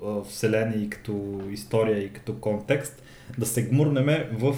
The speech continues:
геймплея на играта. Това, което видяхме в, а, а, геймплей трейлера, който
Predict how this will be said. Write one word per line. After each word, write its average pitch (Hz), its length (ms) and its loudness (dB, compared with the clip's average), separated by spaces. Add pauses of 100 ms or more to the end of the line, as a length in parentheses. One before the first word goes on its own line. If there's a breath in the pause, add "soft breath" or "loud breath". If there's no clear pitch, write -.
(120)
геймплея 120 640 4
на 120 120 8
играта. 107 520 2
Това, - 260 2
което 139 520 2
видяхме 123 560 4
в, 117 340 -2
а, 110 480 4 (520 loud breath)
а, 101 300 0
геймплей 120 600 6
трейлера, 117 580 4
който 117 640 0